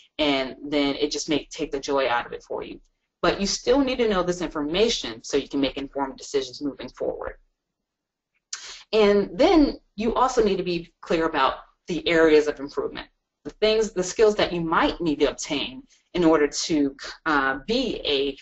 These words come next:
quality candidate for a position you may be considering. Um, just, again, look at those skills that, uh,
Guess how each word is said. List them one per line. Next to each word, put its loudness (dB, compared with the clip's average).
quality 2
candidate -4
for 0
a -4
position -2
you -2
may -4
be -10
considering. -6
Um, 0
just, 0
again, -2
look 2
at 0
those 4
skills 2
that, 0
uh, -2